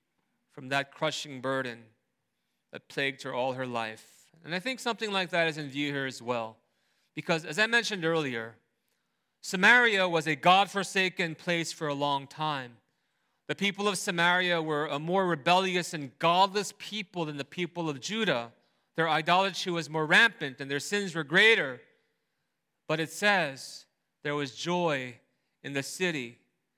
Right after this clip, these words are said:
because ordinary men like Philip were finally willing to go take the gospel message to his enemies. How beautiful are the feet of those who preach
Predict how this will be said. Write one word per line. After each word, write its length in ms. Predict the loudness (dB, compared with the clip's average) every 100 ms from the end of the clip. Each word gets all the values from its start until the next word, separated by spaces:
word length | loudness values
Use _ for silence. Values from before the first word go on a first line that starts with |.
| _ _ _ -16
because 340 | -4 -2 -2
ordinary 480 | -2 -2 0 2 0
men 340 | 0 -2 -2 -2
like 180 | -2
Philip 480 | -4 -4 -2 0 -2
were 80 | -8
finally 440 | -2 -2 -2 -2
willing 320 | 0 0 -2 -6
to 100 | -6
go 460 | 0 0 2 0 -4 _ _
take 260 | -2 -2 -4
the 60 | -2
gospel 400 | 2 2 0 -4
message 480 | -2 -2 -4 -10
to 100 | -6
his 140 | -6 -2
enemies. 760 | -2 -4 -10 -14 -16 -18 -18 _ _ _ _ _ _ _ _ _ _ _ _ _ -4
How 120 | -4
beautiful 480 | 0 0 0 0 0
are 80 |
the 120 | 0 -4
feet 200 | -2 -2
of 120 | 0
those 240 | 0 0
who 80 | -6
preach 580 | -6 0 0 0 -6